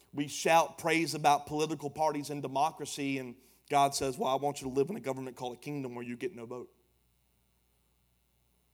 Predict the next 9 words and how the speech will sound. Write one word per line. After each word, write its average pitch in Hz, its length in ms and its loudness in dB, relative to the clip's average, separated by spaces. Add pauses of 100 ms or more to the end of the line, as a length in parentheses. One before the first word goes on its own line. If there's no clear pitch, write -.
(1900)
What 117 200 2
are 131 60 6
we 131 120 2
faithful 131 380 -10
to? - 200 -18 (4000)
I 127 80 -18
close 123 300 -6
with 117 160 -8
this, 110 320 -10